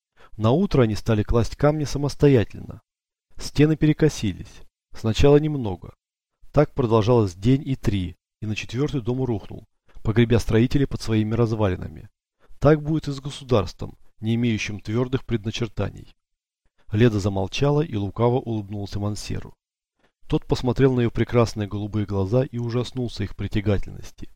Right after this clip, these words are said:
"Ты ведь сама придумала эту сказку. Прости меня. Может быть, то, что я скажу, будет неприятно тебе, но твоя история слишком примитивна.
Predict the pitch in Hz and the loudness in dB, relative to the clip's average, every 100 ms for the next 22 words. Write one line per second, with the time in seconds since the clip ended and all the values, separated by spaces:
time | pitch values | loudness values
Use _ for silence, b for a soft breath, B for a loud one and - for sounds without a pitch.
0 | _ _ _ - - 135 139 - 147 151 | _ _ _ -14 0 2 4 2 2 0
1 | - 104 98 95 92 95 - 95 - - | -2 -6 -4 -4 -6 -10 -6 -6 -6 -14
2 | - _ _ _ _ _ 120 131 - 139 | -20 _ _ _ _ _ 2 2 2 -2
3 | 101 87 82 - _ _ _ 113 135 127 | 0 -4 -10 -14 _ _ _ 0 0 0
4 | 127 151 139 131 113 123 120 139 123 - | -2 -2 -2 -2 -4 -4 -4 -4 -6 -4
5 | 127 131 131 107 95 - 90 - - _ | 0 6 6 6 2 -10 -8 -12 -14 _
6 | _ - 120 113 123 120 - 151 143 113 | _ -8 -6 2 4 4 2 0 0 0
7 | 117 113 - 110 117 120 117 - 80 - | -4 -4 -4 -2 0 0 -2 -6 -8 -12